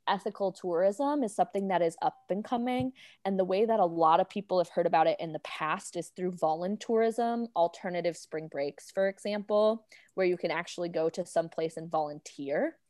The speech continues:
which is also amazing, but that's taking ethical travel kinda up a level. It's, it's engaging in volunteering and giving back to that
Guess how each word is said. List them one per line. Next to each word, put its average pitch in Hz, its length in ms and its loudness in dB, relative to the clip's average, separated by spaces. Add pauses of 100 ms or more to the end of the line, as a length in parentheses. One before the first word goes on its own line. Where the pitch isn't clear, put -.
(340)
which 247 200 2
is 247 100 -2 (100)
also 185 380 8
amazing, 226 580 -2
but 190 140 0
that's - 260 0
taking 226 380 -2
ethical 180 760 0 (480)
travel 175 640 4 (140)
kinda 262 220 -2
up - 180 2
a 208 40 6
level. 269 540 4 (300)
It's, - 440 0 (140)
it's - 400 -4 (460)
engaging 196 540 2
in 175 320 -4
volunteering 214 920 2
and 170 260 -6
giving 185 280 0
back 165 300 4
to 185 120 -2
that 165 240 4